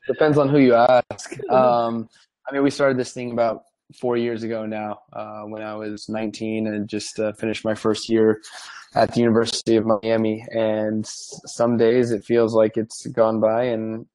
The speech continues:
Speaker 1: two seconds, and some days it feels like it's been a hundred years, quite honestly. <laughs> Uh, each day presents a unique challenge, uh, but it's, it's been a fruitful four years, I would say, for us, and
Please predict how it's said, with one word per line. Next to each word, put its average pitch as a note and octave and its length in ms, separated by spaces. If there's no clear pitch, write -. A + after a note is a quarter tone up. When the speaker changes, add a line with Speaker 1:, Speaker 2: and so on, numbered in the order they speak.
Speaker 1:
two A#2+ 160
seconds, C3 540
and A2+ 100
some A#2 240
days A#2 220
it A2+ 120
feels A2+ 220
like A2 240
it's - 140
been A2+ 720
a A2+ 80
hundred A2+ 340
years, G#2+ 320
quite A2 220
honestly. A2 560
<laughs> E3 60
Uh, C#3+ 220
each B2+ 260
day C3 160
presents A#2 360
a A2+ 40
unique A2+ 260
challenge, A2 640
uh, A#2 300
but A2 220
it's, - 340
it's A2 180
been A2+ 480
a G#2 80
fruitful C#3 500
four B2+ 220
years, A#2+ 300
I A#2+ 80
would A#2 180
say, A#2 260
for A#2 220
us, A2+ 300
and A2 220